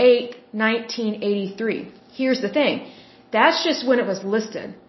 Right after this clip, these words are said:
So it's probably been a Superfund site for many years before it got listed. Like, basically, someone had to report it and investigate it.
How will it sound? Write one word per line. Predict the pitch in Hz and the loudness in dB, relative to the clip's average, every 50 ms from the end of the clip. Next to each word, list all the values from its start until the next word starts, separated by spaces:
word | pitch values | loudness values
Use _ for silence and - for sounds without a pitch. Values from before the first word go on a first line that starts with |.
| _ _ _ _ - - _ _ - _ _ _ - - - - - - - - - - - | _ _ _ _ -20 -20 _ _ -20 _ _ _ -20 -20 -20 -20 -20 -20 -20 -20 -20 -20 -16
So | - - 254 240 | 0 4 6 6
it's | 220 220 - - - | 6 4 0 -4 2
probably | 285 311 349 381 370 269 277 254 240 | 4 6 6 6 6 4 4 4 4
been | 196 233 233 | 4 2 2
a | 214 208 208 - - | 2 0 -2 -4 -4
Superfund | 330 330 330 285 247 - - 233 214 196 190 - | -4 0 0 0 0 0 -2 -4 -6 -6 -6 -6
site | 226 208 202 202 202 - - - - - - _ _ - | -4 -2 -2 -2 -2 -4 -6 -10 -16 -20 -20 _ _ -4
for | - 226 208 | 0 2 2
many | 208 220 254 277 269 262 233 214 202 226 | 4 4 6 6 6 4 4 2 2 2
years | 247 254 247 233 226 208 - - 214 | 4 6 6 6 4 4 0 -4 -6
before | 202 - - 226 220 214 | -4 0 2 4 4 4
it | - - | 4 2
got | 202 185 - 185 185 208 | 0 -2 -2 -2 -4 -6
listed. | 190 - - - - - - - - - _ _ _ _ _ _ _ _ _ _ - - _ _ _ _ - - - - - - - - - - - - _ _ - | -6 -6 -8 -12 -14 -14 -14 -18 -20 -20 _ _ _ _ _ _ _ _ _ _ -20 -20 _ _ _ _ -20 -20 -20 -20 -20 -20 -20 -20 -20 -20 -20 -20 _ _ 0
Like, | 208 202 202 | 0 4 6
basically, | 240 262 311 - 320 302 302 262 233 | 6 6 6 4 0 2 2 2 2
someone | 233 - 269 254 254 247 | 2 2 0 0 0 2
had | 233 247 240 226 | 0 0 0 0
to | 226 208 190 180 | -2 -2 -4 -4
report | - - - - - 302 277 | -4 -4 0 2 4 6 6
it | 233 214 - | 4 4 2
and | 202 202 196 190 | 0 -2 -4 -4
investigate | 190 196 220 220 214 - 208 175 - - - - - | -2 -2 -2 -2 -2 -4 -6 -6 -6 -8 -10 -10 -10
it. | - | -12